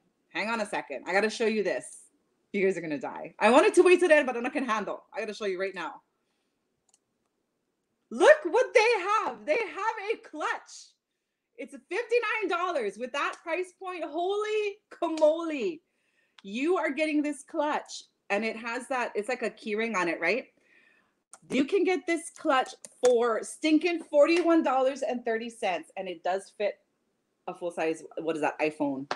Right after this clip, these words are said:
or whatever. Fifty-nine dollars, you get it for forty-one dollars and thirty cents.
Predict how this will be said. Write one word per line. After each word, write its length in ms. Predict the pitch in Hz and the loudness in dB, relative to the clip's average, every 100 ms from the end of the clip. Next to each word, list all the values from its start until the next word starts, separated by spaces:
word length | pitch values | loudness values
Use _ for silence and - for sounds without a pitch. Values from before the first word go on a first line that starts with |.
| - | -10
or 80 | 135 | -8
whatever. 360 | 135 131 120 - _ _ _ _ _ - _ - - _ _ _ _ _ _ _ _ _ | -6 -6 -6 -10 _ _ _ _ _ -20 _ -20 -20 _ _ _ _ _ _ _ _ _
Fifty-nine 480 | 320 440 440 403 392 | 8 10 8 6 4
dollars, 420 | 349 285 226 196 | 0 0 0 -4
you 60 | 214 | -2
get 120 | 240 | -2
it 60 | 233 | -2
for 120 | 214 | -6
forty-one 420 | - 320 381 370 | 4 4 4 0
dollars 240 | 320 285 | 2 0
and 100 | 254 | 0
thirty 200 | 240 233 | -6 -6
cents. 340 | 247 175 151 | -6 -8 -8